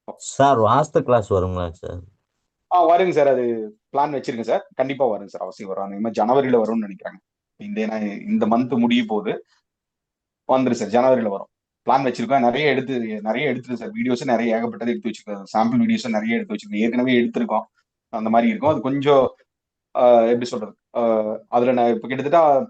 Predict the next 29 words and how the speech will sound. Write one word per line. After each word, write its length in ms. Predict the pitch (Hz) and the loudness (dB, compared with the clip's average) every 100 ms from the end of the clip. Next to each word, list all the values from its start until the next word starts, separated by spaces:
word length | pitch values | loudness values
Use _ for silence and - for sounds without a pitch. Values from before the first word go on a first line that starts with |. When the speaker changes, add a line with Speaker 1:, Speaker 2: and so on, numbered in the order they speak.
| - | 0
Speaker 2:
பழைய 220 | 147 165 165 | 2 2 2
கிளாஸ் 220 | 170 175 | 2 2
எல்லாம் 160 | 185 180 | 2 2
பாத்தீங்கன்னா 320 | 165 156 185 165 | 0 -2 -8 -6
கிட்டத்தட்ட 280 | 151 156 170 | -6 -2 0
ஒரு 100 | 151 139 135 127 123 120 120 | 2 2 0 0 -2 -2 -6
இருபது 240 | 143 175 165 | -6 -6 -2
நாளுக்கு 240 | 165 165 151 | -2 0 -2
மேல 160 | 147 | -2
எடுத்திருப்போம், 340 | 131 120 117 117 | -4 -8 -12 -12
அந்த 100 | 120 | -6
பரிகாரம் 460 | 123 139 143 143 127 | -4 0 2 0 -2
சேர்த்தி. 280 | 131 110 113 _ _ _ _ _ - | -10 -10 -14 _ _ _ _ _ -4
இது 80 | 175 | 2
வந்து 120 | 170 202 | 2 2
கொஞ்சம் 240 | 180 165 165 | 0 0 0
கம்மியா, 420 | 156 175 220 190 - - | -2 -4 -2 0 0 -2
கம்மியா 320 | 175 196 190 - _ - 135 | -4 -2 -2 -4 _ -10 -6
எது 100 | 160 | -2
எதெல்லாம் 280 | 175 180 175 | 0 0 -2
தேவையோ 340 | 165 175 156 156 143 | -6 -6 0 2 2
அதுல 180 | 156 151 | 2 -2
வந்து 140 | 156 156 | -4 -6
தேவையில்லாத 400 | 156 160 156 156 151 | -4 -2 0 0 0
பார்ட் 180 | 147 143 | -2 -4
எல்லாம் 160 | 160 143 | -8 -8
கட் 160 | 131 175 | -6 -6
பண்ணிட்டு 280 | 160 180 | -4 -4
ஒரு 80 | 202 | -4